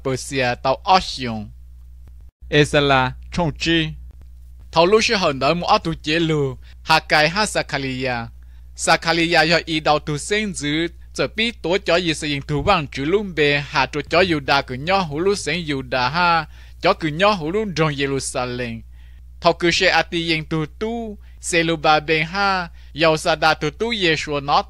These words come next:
lấy tên lùn đỡ. Ở tù giờ sáu trên trong một bí ua lúc tổ chế hủ lùn trong Giê-ru-sa-lem. Ha ở tù chế vàng chữ lù lò cùng cái tề băng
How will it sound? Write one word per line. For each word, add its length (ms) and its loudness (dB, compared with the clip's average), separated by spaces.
lấy 220 -6
tên 140 0
lùn 240 -4
đỡ. 360 -2
Ở 160 2
tù 100 0
giờ 220 -2
sáu 180 0
trên 240 -2
trong 180 -4
một 120 -4
bí 140 -2
ua 220 -2
lúc 180 -10
tổ 120 -4
chế 160 -2
hủ 140 -4
lùn 220 -6
trong 240 0
Giê-ru-sa-lem. 880 -6
Ha 140 2
ở 140 2
tù 180 -2
chế 220 0
vàng 200 0
chữ 160 -4
lù 240 -2
lò 140 -2
cùng 260 -4
cái 120 2
tề 220 -2
băng 280 -4